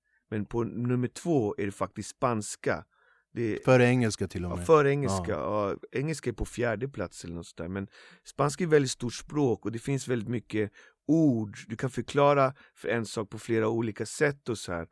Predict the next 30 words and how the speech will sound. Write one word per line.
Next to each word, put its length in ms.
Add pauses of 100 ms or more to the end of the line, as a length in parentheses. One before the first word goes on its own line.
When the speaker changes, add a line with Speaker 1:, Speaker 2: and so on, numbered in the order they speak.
(300)
Speaker 1:
Och, 340
eh, 180 (440)
det 180
gör 260
ju 120
att 360 (120)
om 220
du 80
har 420
latinamerikanska 920
rötter, 260
språket 520
blir 160
väldigt 260
levande. 800 (160)
Speaker 2:
Okej. 400
Speaker 1:
Och 140
när 100
språket 480
blir 200
levande, 720 (260)
även 220
om 80
vi 80
pratar 240
spre-, 420
svenska, 640 (280)
så 180
att, 200
eh, 460